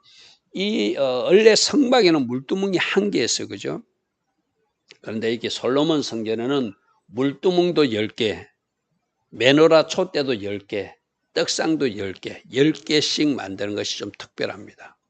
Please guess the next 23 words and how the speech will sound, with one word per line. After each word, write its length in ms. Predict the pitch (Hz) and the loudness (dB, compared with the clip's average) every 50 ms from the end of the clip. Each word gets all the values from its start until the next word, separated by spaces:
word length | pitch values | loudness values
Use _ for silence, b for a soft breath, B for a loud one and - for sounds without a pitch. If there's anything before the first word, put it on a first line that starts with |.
| _ _ _ _ _ _ _ _ _ _ _ _ _ - | _ _ _ _ _ _ _ _ _ _ _ _ _ -8
열 140 | - 113 117 | -4 -4 -4
개씩 380 | 110 - 117 110 - - 117 113 | -2 -2 -4 -4 -4 -4 -8 -8
만든, 360 | 98 101 95 95 92 98 - | -8 -10 -12 -16 -18 -18 -10
그 180 | - 131 127 127 | -8 -6 0 4
열 180 | 147 165 170 | 4 4 4
개씩 300 | - 175 170 160 - 214 | 4 2 2 2 2 0
만든다는 580 | 185 151 117 104 104 104 110 117 120 113 107 110 | 0 0 0 -2 -4 -8 -8 -8 -6 -6 -6 -8
것은 160 | - - - | -8 -10 -10
십이라는 460 | - - - - 190 220 - - 147 | -8 -6 -6 -4 -2 -2 0 0 -2
숫자는 340 | 127 - - - - 110 110 - | -2 -6 -8 -8 -8 -8 -6 -4
온전한 460 | 117 131 139 147 147 147 139 139 123 | -4 -4 -4 -4 -4 -4 -4 -4 -6
숫자거든요. 800 | - - - - - 110 101 104 110 113 117 117 120 - - _ _ _ _ _ _ _ _ _ _ _ _ _ _ _ B B B B B B B B B B B | -8 -10 -18 -16 -14 -14 -12 -12 -14 -16 -16 -18 -18 -18 -18 _ _ _ _ _ _ _ _ _ _ _ _ _ _ _ B B B B B B B B B B B
어, 280 | - - - 101 104 | -10 -8 -6 -6 -6
물두멍도 640 | 101 110 135 180 180 - 254 240 240 240 214 208 175 | -2 2 2 2 4 6 4 6 6 6 8 8 8
예수님을 480 | 143 139 147 143 - 170 160 151 143 123 | 8 6 4 4 4 4 4 4 4 2
상징하고, 800 | - - 127 120 107 113 104 104 98 101 101 - 147 - 214 _ _ _ _ _ _ _ _ _ _ | 0 -2 -6 -6 -4 -4 -4 -2 -4 -4 -4 -6 -10 -10 -10 _ _ _ _ _ _ _ _ _ _
메노라 440 | - 120 123 139 147 151 151 160 147 | -2 0 2 4 4 4 4 4 2
촛대도 440 | - - 196 175 - 165 143 147 117 | 2 0 -4 -2 -2 -2 -2 -2 -2
예수님을 340 | 120 131 123 - 156 135 117 | -2 -4 -4 -4 -4 -4 -4
상징하고, 500 | - - 113 113 101 107 104 104 107 113 | -8 -10 -12 -10 -10 -8 -8 -8 -8 -10
떡상도 520 | - - 190 160 - 175 160 156 143 131 | -4 -4 -4 -2 0 0 0 0 0 0
예수님을 440 | 107 123 123 117 - 170 135 120 107 | -2 -2 -2 -2 0 0 0 0 -2
상징하니까, 840 | - - 113 110 98 98 101 98 98 95 92 - - 113 104 - _ | -4 -6 -8 -8 -8 -6 -6 -6 -6 -6 -10 -10 -12 -14 -14 -16 _